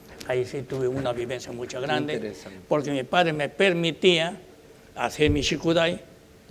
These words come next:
Speaker 1: y después hacer los temas y me permitía salir a la calle.
Speaker 2: Don César, don César, me, me llama la atención esta relación del padre.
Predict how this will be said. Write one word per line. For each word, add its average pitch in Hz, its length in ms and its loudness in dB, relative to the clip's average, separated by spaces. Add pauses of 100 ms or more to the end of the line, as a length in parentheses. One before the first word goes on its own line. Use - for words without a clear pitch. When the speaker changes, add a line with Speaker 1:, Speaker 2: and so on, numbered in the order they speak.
(240)
Speaker 1:
y 165 80 2
después 135 400 2
hacer 131 260 -4
los 135 160 -4
temas 170 480 -2 (300)
y 165 100 0
me 147 140 0
permitía 127 500 -4
salir 131 320 -2
a 123 40 -4
la 117 140 -8
calle. 123 440 -2
Speaker 2:
Don 139 180 -6
César, 180 380 -2
don 131 140 -2
César, 151 320 -4 (720)
me, 139 320 -2
me 147 180 2
llama 208 240 8
la 226 100 8
atención 185 600 0 (160)
esta 147 300 0
relación 151 680 0
del 123 180 2
padre. 143 300 0